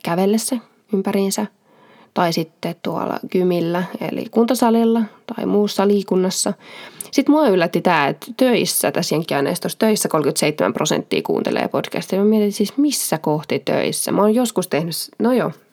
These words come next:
itse asiassa joo. Kyllä mä keksinkin paljon työtehtäviä, <laughs> missä, missä podcasteja voi samaan aikaan kuunnella. Kuunnella sitten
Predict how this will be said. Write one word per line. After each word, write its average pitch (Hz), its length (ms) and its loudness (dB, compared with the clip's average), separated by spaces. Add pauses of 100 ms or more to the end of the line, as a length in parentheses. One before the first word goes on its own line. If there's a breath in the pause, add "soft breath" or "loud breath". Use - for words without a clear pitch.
itse 226 200 -2
asiassa 202 280 -2
joo. 123 140 -2 (180)
Kyllä 254 140 0
mä 208 100 2
keksinkin - 360 -2
paljon - 260 -2
työtehtäviä, - 640 0
<laughs> - 40 -10
missä, 202 320 2 (340)
missä - 260 0
podcasteja - 580 -2
voi 196 120 -2
samaan 190 340 -2
aikaan 190 240 -2
kuunnella. 202 480 0 (1800 loud breath)
Kuunnella 175 460 2
sitten - 560 -2